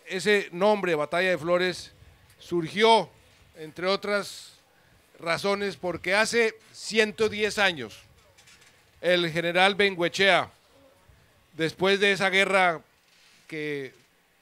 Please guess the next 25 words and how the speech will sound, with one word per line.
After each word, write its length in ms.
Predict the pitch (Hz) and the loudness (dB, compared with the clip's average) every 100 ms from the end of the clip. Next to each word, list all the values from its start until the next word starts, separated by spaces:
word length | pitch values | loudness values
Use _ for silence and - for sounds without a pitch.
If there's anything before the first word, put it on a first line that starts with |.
| _ _ _ | _ _ _
destrozó 540 | 151 165 - 160 151 214 | -10 -8 -6 -4 0 0
el 80 | 208 | 0
país, 540 | 190 190 165 - - _ _ _ _ _ _ | 0 -2 -4 -12 -20 _ _ _ _ _ _
polarizó 500 | 185 180 165 151 208 | -4 -2 -2 0 0
el 100 | 214 | 0
país 560 | 196 202 196 139 - - | 0 -2 -2 -8 -14 -14
entre 260 | 156 160 | -12 -10
liberales 460 | 151 151 170 190 185 | -6 -2 0 0 -4
y 60 | 180 | -8
conservadores, 840 | 160 143 143 147 160 170 165 - _ _ _ _ _ _ _ _ _ _ _ _ - | -10 -8 -6 -2 -2 -2 -6 -14 _ _ _ _ _ _ _ _ _ _ _ _ -8
dijo, 420 | 202 196 202 180 - - - - - - - - | -4 0 0 0 -6 -18 -20 -20 -20 -20 -20 -4
"Tenemos 580 | 165 175 240 240 233 - | 0 6 8 8 6 4
que 160 | 202 | -2
cambiar 600 | 190 180 185 220 208 147 - - - - - _ _ - - _ _ _ _ _ _ 131 | 0 0 6 8 8 4 -6 -16 -16 -18 -20 _ _ -20 -20 _ _ _ _ _ _ -10
la 220 | 160 175 | 0 2
batalla 480 | 180 170 196 226 214 | 2 4 4 8 8
de 100 | 196 | 6
las 160 | 170 | 6
armas 800 | 240 240 233 226 214 - - - _ - - - - _ - | 8 8 8 2 0 -6 -14 -20 _ -20 -20 -20 -20 _ -4
por 180 | 170 180 | 0 2
la 160 | 175 | 4
batalla 500 | 170 160 196 220 208 | 4 4 6 8 8
de 100 | 185 | 6
las 180 | 147 127 | 2 -4
flores". 600 | 156 156 127 98 - - | 0 0 0 -6 -14 -18